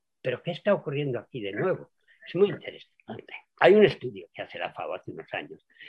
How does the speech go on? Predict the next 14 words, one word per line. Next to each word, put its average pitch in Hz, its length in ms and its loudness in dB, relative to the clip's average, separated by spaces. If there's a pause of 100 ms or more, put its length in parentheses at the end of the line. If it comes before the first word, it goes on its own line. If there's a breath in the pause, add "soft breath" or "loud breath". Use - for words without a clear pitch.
(140 loud breath)
y 185 120 8
uno 208 120 12
mucho 170 300 2
más 120 220 -4
reciente 107 500 -6
del 87 180 -8
grupo 120 380 -6
E 123 140 -2
T - 200 -18
C - 380 -12 (300)
de - 80 -10
investigación 82 760 -14
de 76 120 -16
Canadá, 80 440 -8